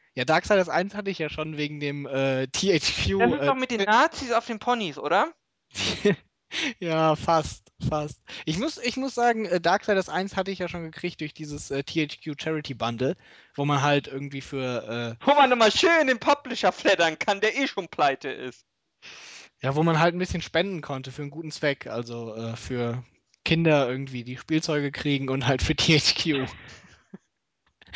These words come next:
Speaker 1: Oh, sie sind pleite jetzt,
Speaker 2: Aber
Speaker 1: ne?
Speaker 2: wahrscheinlich haben die Kinder mehr bekommen als T H Q, oder?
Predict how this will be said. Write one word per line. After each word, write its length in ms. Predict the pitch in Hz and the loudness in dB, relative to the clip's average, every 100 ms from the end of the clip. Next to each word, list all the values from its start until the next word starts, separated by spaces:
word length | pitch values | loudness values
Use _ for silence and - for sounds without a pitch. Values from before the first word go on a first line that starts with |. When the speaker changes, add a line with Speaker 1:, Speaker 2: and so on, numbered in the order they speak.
| 466 440 392 381 330 | 6 8 8 6 4
Speaker 1:
Oh, 340 | 247 226 214 190 | 4 8 10 8
sie 100 | 180 | 6
sind 180 | 254 254 | -2 0
pleite 340 | 240 247 262 | 4 6 6
jetzt, 120 | 165 196 | 4 4
Speaker 2:
Aber 120 | 214 | 6
Speaker 1:
ne? 0 | |
Speaker 2:
wahrscheinlich 360 | 214 170 226 226 | 4 4 2 2
haben 80 | 208 | -2
die 80 | 196 | -2
Kinder 280 | 262 233 | -2 0
mehr 160 | 190 214 | 4 4
bekommen 280 | 208 - 202 | 2 -4 -8
als 160 | 196 | -8
T 100 | - 202 | -8 -8
H 160 | - - | -6 -8
Q, 220 | 285 208 | -6 -2
oder? 280 | 151 233 | 2 2